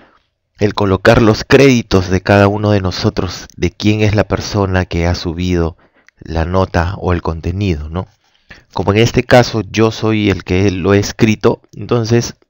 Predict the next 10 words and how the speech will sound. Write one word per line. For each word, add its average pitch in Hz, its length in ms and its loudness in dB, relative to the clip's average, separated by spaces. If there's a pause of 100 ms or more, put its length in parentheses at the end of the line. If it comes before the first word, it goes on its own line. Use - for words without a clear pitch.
(240)
tengo 101 200 -2
que 104 140 0
colocar 98 560 0 (1200)
mi 107 120 -4
nombre, 120 480 0 (1080)
el - 180 -6
cargo 117 340 4
que 101 120 0
yo 101 120 0
tengo 98 500 -2